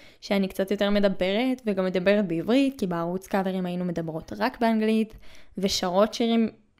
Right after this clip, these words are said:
נראה לי רק באנגלית אנחנו היינו שרות, לא סגור, כן, נראה לי ששרנו רק שירים באנגלית. וזה היה בעיקרון הקטע שלנו. אז, אמ,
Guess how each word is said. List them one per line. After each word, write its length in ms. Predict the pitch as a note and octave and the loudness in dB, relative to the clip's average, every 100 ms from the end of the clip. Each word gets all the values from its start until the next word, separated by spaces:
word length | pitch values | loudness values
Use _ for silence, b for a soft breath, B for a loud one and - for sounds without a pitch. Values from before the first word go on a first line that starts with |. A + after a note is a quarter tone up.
| - F#3+ | -10 -6
נראה 160 | E3+ | -4
לי 80 | E3+ - | -6 -6
רק 140 | - C4 | -2 0
באנגלית 380 | D#4 E4 E4+ | 2 4 2
אנחנו 300 | E4+ E4 E4 | 2 -2 -2
היינו 180 | E4 E4 | -2 -2
שרות, 480 | D#4+ E4 E4 E4+ - | -4 -2 0 -2 -4
לא 100 | G#3 | -6
סגור, 320 | G3+ A#3 A#3 A3+ A3 | -4 -4 -4 -6 -8
כן, 220 | - E4+ E4+ F4 | -4 -2 -2 -6
נראה 200 | C4 G#3 | -4 -2
לי 60 | G#3 | -2
ששרנו 480 | - - F3+ F3 E3 | -4 -6 -4 -2 -4
רק 160 | E3 | -6
שירים 280 | - G3+ G#3+ | -6 -2 0
באנגלית. 500 | G#3 G#3 G#3 G#3 G#3 b b b b - | 0 2 2 2 -2 b b b b -2
וזה 220 | A#3+ C4 | 4 6
היה 180 | C#4 C4 | 6 10
בעיקרון 500 | A#3 A3 F#3 F3+ F3+ | 10 10 6 12 12
הקטע 380 | - - - C4+ | 12 10 0 0
שלנו. 360 | D#4 D4+ D#4+ F4 - B B B B B B - | 2 2 2 0 -4 B B B B B B 6
אז, 360 | G3 F#3+ F3 | 4 4 2
אמ, 500 | F#3+ F#3 F#3 F#3 F#3 | 4 4 4 2 0